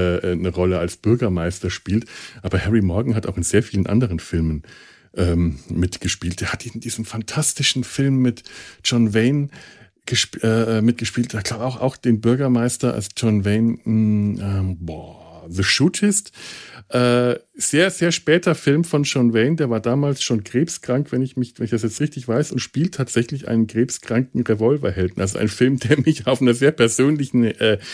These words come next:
Ebene anspricht, der, ähm, in die Stadt kommt, äh,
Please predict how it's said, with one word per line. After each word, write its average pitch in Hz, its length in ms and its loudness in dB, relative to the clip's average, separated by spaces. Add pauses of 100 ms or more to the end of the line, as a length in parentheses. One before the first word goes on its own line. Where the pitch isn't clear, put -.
(260)
Ebene 139 480 2 (400)
anspricht, 139 760 0 (300)
der, 131 320 2 (140)
ähm, 131 480 2 (220)
in 139 140 4
die 127 100 -4
Stadt - 340 0
kommt, 190 520 0
äh, 143 480 2